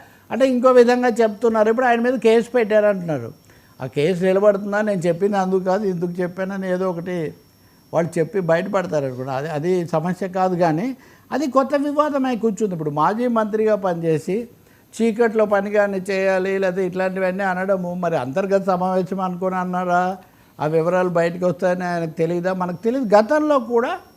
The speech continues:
తన మీద ఉన్న కేసుల గురించి కార్యకర్తలందరినీ కూర్చోబెట్టి ఆయన ఇలాగే మాట్లాడారు. అది కూడా న్యూస్ అయింది. మరి పేర్ని నానికి విషయాలు లోకజ్ఞానం అన్నీ బాగానే ఉన్నాయి ఆయనకు. మరి ఇవి ఒక వ్యూహంగా చేస్తున్నాడు ఆయన తెలియదు. ఇప్పుడు దాని మీద పోలీసులు కేసు,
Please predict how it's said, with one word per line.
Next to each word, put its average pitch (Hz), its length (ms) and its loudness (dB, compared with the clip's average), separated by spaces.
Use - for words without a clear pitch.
తన 202 160 2
మీద 285 240 2
ఉన్న 285 140 2
కేసుల 254 480 2
గురించి 262 260 -2
కార్యకర్తలందరినీ 247 920 0
కూర్చోబెట్టి 233 520 0
ఆయన 247 120 -2
ఇలాగే 247 340 2
మాట్లాడారు. 214 520 0
అది 151 160 -4
కూడా 254 220 2
న్యూస్ 233 320 0
అయింది. 175 400 -2
మరి 190 140 0
పేర్ని 247 380 2
నానికి 277 600 -4
విషయాలు 247 460 -4
లోకజ్ఞానం 233 600 -2
అన్నీ 220 220 -4
బాగానే 190 340 0
ఉన్నాయి 233 340 -2
ఆయనకు. 170 360 -6
మరి 196 220 -4
ఇవి 143 360 -4
ఒక 127 140 -10
వ్యూహంగా 185 640 0
చేస్తున్నాడు 208 580 0
ఆయన 202 380 -2
తెలియదు. 254 300 4
ఇప్పుడు 254 160 0
దాని 226 240 4
మీద 233 100 -2
పోలీసులు 220 640 2
కేసు, 202 520 -2